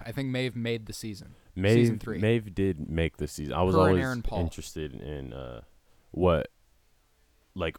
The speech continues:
Speaker 2: where she was. I was just like, "Oh, they're
Speaker 1: I,
Speaker 2: focusing a lot on Dolores. What about Maeve?" <laughs>
Speaker 1: Yeah, because the entire time, Maeve's stuff was more, I mean, obviously Dolores' stuff was shrouded in mystery, for
Speaker 2: Mm-hmm.
Speaker 1: sure. I mean, obviously, by the end of it, you didn't even see that shit coming.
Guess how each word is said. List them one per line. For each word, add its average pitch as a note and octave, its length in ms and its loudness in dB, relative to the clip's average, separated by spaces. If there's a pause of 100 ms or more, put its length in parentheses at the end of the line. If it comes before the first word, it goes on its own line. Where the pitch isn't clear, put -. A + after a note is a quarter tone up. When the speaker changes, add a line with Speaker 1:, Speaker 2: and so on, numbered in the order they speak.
Speaker 2:
where E2+ 240 -2
she - 200 -12
was. D2+ 420 -4
I C#2+ 40 0
was D2+ 160 2
just F2 180 -4
like, D2+ 160 2
"Oh, D#2 180 2
they're D2+ 120 -2
Speaker 1:
I, - 40 -8
Speaker 2:
focusing A#2 320 0
a G#2+ 60 -2
lot G2 160 0
on G2 120 -6
Dolores. F2+ 440 0
What G2+ 140 2
about G2+ 180 4
Maeve?" D#2+ 480 -2
<laughs> - 60 -20
Speaker 1:
Yeah, A3+ 240 -4
because D#3+ 400 -6
the D#3+ 120 -8
entire E3 340 -6
time, E3+ 420 -6
Maeve's F#3+ 360 -6
stuff D3+ 300 -6
was C3+ 140 -10
more, C#3+ 340 -6
I C3+ 80 -8
mean, C#3+ 240 -6 (240)
obviously D#3+ 300 -6
Dolores' C3+ 520 -4
stuff B2+ 300 -8
was A#2+ 140 -8
shrouded A#2 440 -6
in G2+ 160 -10
mystery, G2+ 580 -8
for G#2 180 -12
Speaker 2:
Mm-hmm. E2+ 120 -10
Speaker 1:
sure. A2+ 300 -6 (340)
I A#2+ 120 -14
mean, G#2 160 -14
obviously, A#2 420 -10
by G2+ 220 -12
the G#2 120 -14
end B2 160 -10
of G#2 80 -12
it, G#2+ 120 -12
you A2+ 120 -14
didn't A2+ 220 -14
even G2+ 140 -16
see A2 160 -16
that A#2 180 -16
shit - 180 -20
coming. F#2+ 280 -18